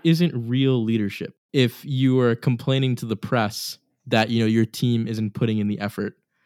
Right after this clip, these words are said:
what you really should be doing is that if you can communicate to the press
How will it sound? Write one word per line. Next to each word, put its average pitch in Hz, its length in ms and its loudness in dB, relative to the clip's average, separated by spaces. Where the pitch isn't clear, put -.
what 143 180 2
you 147 140 4
really 175 200 4
should 180 280 2
be 135 80 2
doing 104 400 0
is 120 380 0
that 120 260 0
if 143 120 2
you 175 120 0
can 185 160 6
communicate 147 680 0
to - 80 -12
the 110 80 -4
press - 560 -4